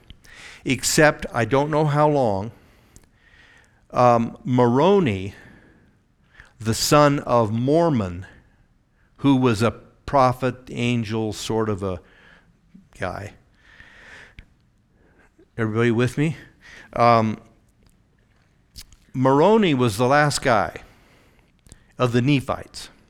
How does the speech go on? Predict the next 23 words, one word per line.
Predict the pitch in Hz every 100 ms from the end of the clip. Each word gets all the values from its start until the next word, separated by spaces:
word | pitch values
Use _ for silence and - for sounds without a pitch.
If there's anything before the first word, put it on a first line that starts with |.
| _ _ _ - - -
So | - 151 139
Moroni, | 131 123 127 196 254 202 98 104 - _ _ _ _ _ - _ _ - _ -
uh, | 123 -
as | 127 107
you | 135
see, | 123 - 170 170 165 160
you | 135
know, | 139 123
the | 110
last | 123 147 147 -
guy's | - 139 143 127
coming, | - 123 113 110 107 - - - - - -
and | 117 117
they've | 123 123
got | 120 123
their | 120
bows | 104 123 127 127 120 120
and | 107
their | 107 -
arrows | 123 123 120 117 104
and | 104
their | 101
spears. | 95 - 127 117 117 -